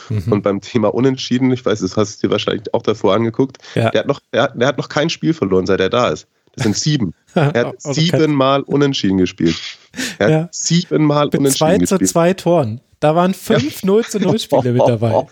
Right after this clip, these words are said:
Speaker 2: <laughs>
Speaker 1: Das ist so
Speaker 2: Autsch.
Speaker 1: ganz alte Hüb Stevens Masterclass, obwohl der Fußball nichts mit Hüb Stevens zu tun hat. Also man kann's
Speaker 2: Nee,
Speaker 1: auch komplett
Speaker 2: genau.
Speaker 1: anders erreichen.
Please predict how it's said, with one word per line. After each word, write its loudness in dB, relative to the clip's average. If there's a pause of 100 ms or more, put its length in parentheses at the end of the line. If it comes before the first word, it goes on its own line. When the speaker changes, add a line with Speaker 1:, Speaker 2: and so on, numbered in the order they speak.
(220)
Speaker 2:
<laughs> -14
Speaker 1:
Das 0
ist 0
so 2
Speaker 2:
Autsch. -2
Speaker 1:
ganz 0
alte 2
Hüb 0
Stevens 0
Masterclass, 0
obwohl 2
der 0
Fußball 0
nichts -2
mit 0
Hüb 0
Stevens 0
zu -2
tun 0
hat. -4
Also 0
man 2
kann's 2
Speaker 2:
Nee, -2
Speaker 1:
auch 0
komplett 2
Speaker 2:
genau. 2
Speaker 1:
anders 2
erreichen. -4